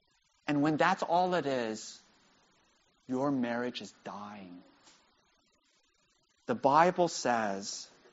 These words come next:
because of the greatness of marriage, you cannot neglect your marriage.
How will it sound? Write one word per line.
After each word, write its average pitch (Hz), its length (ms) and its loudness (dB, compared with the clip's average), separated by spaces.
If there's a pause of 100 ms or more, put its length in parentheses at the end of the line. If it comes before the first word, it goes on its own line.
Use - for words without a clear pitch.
(440)
because - 400 -6
of 151 80 -6
the 156 80 -2
greatness 120 640 -4
of 104 120 -12
marriage, 98 460 -14
you 113 160 -6 (300)
cannot 127 500 -4 (640)
neglect 107 640 -8
your 98 120 -12
marriage. 90 720 -14